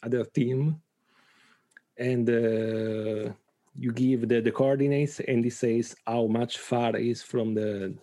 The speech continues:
the ship. And the maps are different, of course, for the, for the reason <laughs> I told before. So you, you, you s-, start to, to calibrate and, and get closer and closer to the, to the, to the ship.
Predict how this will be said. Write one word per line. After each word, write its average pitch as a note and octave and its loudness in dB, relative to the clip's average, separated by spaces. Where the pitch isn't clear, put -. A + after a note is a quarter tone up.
the B2 -6
ship. - -4
And A2 0
the A2 2
maps - -2
are A2 0
different, A2 -2
of - -8
course, A#2 -4
for A2 -6
the, G#2 -4
for G2+ -6
the G2 -10
reason G#2 -6
<laughs> - -8
I B2 2
told A2+ -6
before. B2+ -4
So - -2
you, A2 2
you, A#2+ -4
you A#2+ -2
s-, - -10
start - -2
to, A#2 0
to A2+ -8
calibrate B2 2
and, A2+ 0
and G#2+ 0
get A2 0
closer A2+ 2
and A2 0
closer A2 -2
to - -8
the, A#2 -2
to - -6
the, - -6
to - -10
the A2 -4
ship. - -8